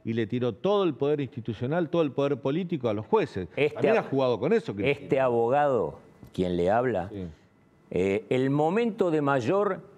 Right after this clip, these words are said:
Speaker 2: lucimiento para un abogado y en el momento que uno puede plasmar todo lo que di-, dia-, diagramó para un proceso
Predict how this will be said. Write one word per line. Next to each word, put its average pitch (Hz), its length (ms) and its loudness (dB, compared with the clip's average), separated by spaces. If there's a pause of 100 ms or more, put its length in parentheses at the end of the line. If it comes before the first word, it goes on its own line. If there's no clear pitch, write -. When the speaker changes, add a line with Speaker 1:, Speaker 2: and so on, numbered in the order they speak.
(140)
Speaker 2:
lucimiento 151 1040 0
para 107 220 2
un 143 100 0
abogado 131 600 2
y 110 100 2
en 104 60 0
el 107 60 0
momento 117 340 0
que 117 60 -2
uno 131 160 2
puede 131 260 0
plasmar 120 480 0
todo 135 240 0
lo 120 180 0
que 101 140 0
di-, 98 200 -2
dia-, 95 360 0
diagramó 98 460 2
para 104 180 0
un 104 100 -2
proceso 95 640 -4